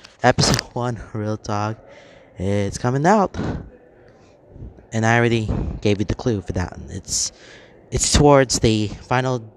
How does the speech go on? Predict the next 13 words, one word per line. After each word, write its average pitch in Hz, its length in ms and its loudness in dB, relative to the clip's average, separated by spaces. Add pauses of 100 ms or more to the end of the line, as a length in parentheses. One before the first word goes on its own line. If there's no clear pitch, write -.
day, 104 400 -2 (140)
final 117 240 -4
week - 380 -8 (560)
of 110 180 2 (160)
the 107 100 2
semester. - 480 -2 (640)
That's - 300 -6
just - 220 0
your 98 100 -6
hint. - 380 -8 (2000)
And 147 220 2
if 156 180 0
you 156 340 2